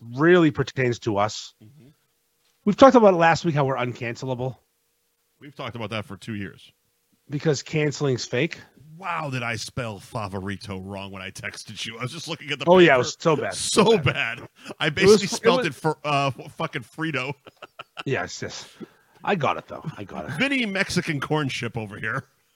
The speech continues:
Speaker 2: <laughs>
Speaker 1: You like spicy corn chips? You like favorito pie?
Speaker 2: Do you like a party sack of fucking Fritos? Well,
Speaker 1: Fritos are
Speaker 2: What?
Speaker 1: I put Fritos over almost any chip.
Speaker 2: Do you?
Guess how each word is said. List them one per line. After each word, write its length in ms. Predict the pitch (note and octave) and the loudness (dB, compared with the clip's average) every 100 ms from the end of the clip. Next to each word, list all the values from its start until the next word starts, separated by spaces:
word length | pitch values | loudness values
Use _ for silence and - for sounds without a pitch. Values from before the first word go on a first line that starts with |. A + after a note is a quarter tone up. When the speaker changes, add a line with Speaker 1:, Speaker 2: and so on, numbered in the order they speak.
| _ - | _ -8
Speaker 2:
<laughs> 100 | C#4+ - E4+ - F4+ - - F#4+ - - - F#4 F#4 - - - - - - - _ - _ _ - | -8 -4 -6 -4 -4 -4 -4 -4 -6 -10 -6 -6 -4 -8 -10 -12 -12 -12 -18 -20 _ -20 _ _ -2
Speaker 1:
You 120 | D#3 | 2
like 200 | D3 C3 | 4 2
spicy 380 | - E3+ C3+ C#3+ | 2 2 2 0
corn 240 | D#3 D3 | -2 -2
chips? 500 | D3 F3 F3 - - - A3+ - _ _ - - | -2 -4 -2 -6 -6 -10 -16 -18 _ _ -8 8
You 80 | F#3 | 10
like 180 | D#3+ C3+ | 10 8
favorito 520 | F#3+ D#3 D#3 E3 F#3+ | 8 8 8 8 8
pie? 420 | - G3 G3 B3 - - - A3 - | 8 6 6 4 0 -12 -14 -12 -6
Speaker 2:
Do 80 | D#3+ | -2
you 160 | A3+ | 0
like 200 | A#3 F#3 | 2 0
a 100 | C#3 | 0
party 440 | B2 E3+ F3 F3 E3+ | -2 -2 0 -2 -4
sack 460 | - F#3 F3+ F#3 | -2 0 0 0
of 140 | B2+ G#2+ | -4 -8
fucking 500 | - F#3+ E3+ D3+ A#2+ | -4 -4 -2 -4 -6
Fritos? 640 | - E3+ E3+ F3 F3 C#3+ - G#3 F#3+ - | -6 -4 -2 -2 -2 -8 -14 -20 -16 -4
Well, 180 | A3 | 0
Speaker 1:
Fritos 440 | F#3 G#3 F#3+ D3+ D3+ | 2 4 6 4 2
are 120 | B2 - _ _ _ _ _ A2 | -4 -6 _ _ _ _ _ -10
Speaker 2:
What? 180 | A2+ - _ _ _ _ _ _ - | -10 -10 _ _ _ _ _ _ -12
Speaker 1:
I 80 | - | -10
put 220 | - F3 | -2 -4
Fritos 340 | - C#3+ A#2+ | -2 -4 -2
over 280 | A2+ G#2 G#2 | -6 -8 -8
almost 300 | G2 G2+ G2 | -10 -10 -12
any 140 | G2 F#2 | -12 -10
chip. 260 | F#2 - | -12 -8
Speaker 2:
Do 80 | E4+ | -4
you? 320 | A4 A4+ F#4+ | -4 -4 -8